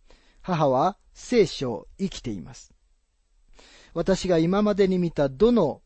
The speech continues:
訳よりも説得力がありましたよ。」パウロはコリント人への手紙の中で次のように述べています。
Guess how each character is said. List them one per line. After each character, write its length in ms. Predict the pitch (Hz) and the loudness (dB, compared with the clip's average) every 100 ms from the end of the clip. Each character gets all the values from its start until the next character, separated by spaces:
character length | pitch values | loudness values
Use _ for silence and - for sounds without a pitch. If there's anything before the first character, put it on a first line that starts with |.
| _ - | _ -6
訳 280 | 147 139 127 | -4 -2 -4
よ 100 | 117 | -6
り 80 | 110 | -8
も 200 | 98 92 | -10 -12
説 260 | - 147 - | -8 -8 -6
得 240 | - 165 151 | -8 -6 -4
力 260 | 143 - | -4 -6
が 220 | 131 131 - - | -8 -8 -10 -14
あ 80 | 123 | -8
り 80 | |
ま 120 | 117 110 | -8 -10
し 80 | |
た 120 | - - | -14 -20
よ。」 120 | _ _ _ _ _ _ _ _ _ _ - _ - _ _ _ _ _ _ _ _ _ _ _ _ _ _ _ _ _ _ - - - - - - - - - | _ _ _ _ _ _ _ _ _ _ -20 _ -20 _ _ _ _ _ _ _ _ _ _ _ _ _ _ _ _ _ _ -20 -20 -20 -20 -20 -20 -20 -8 2
パ 100 | 190 | 4
ウ 60 | |
ロ 80 | 170 | 4
は 100 | 160 | 2
コ 140 | - | 0
リ 100 | 190 | 0
ン 60 | 214 | 0
ト 120 | 220 | 2
人 220 | 202 190 | 0 0
へ 60 | 170 | -2
の 100 | 139 | 0
手 140 | - | -2
紙 180 | 143 139 | -2 -2
の 100 | 135 | -2
中 240 | 127 127 120 | -4 -4 -6
で 120 | 120 | -8
次 320 | - 175 208 | -10 -4 0
の 120 | 208 | 0
よ 140 | 160 135 | 0 0
う 60 | |
に 100 | 127 | -2
述 120 | 135 | -4
べ 100 | 113 | -6
て 120 | - - | -12 -18
い 60 | |
ま 120 | - | -20
す。 220 | - - | -20 -20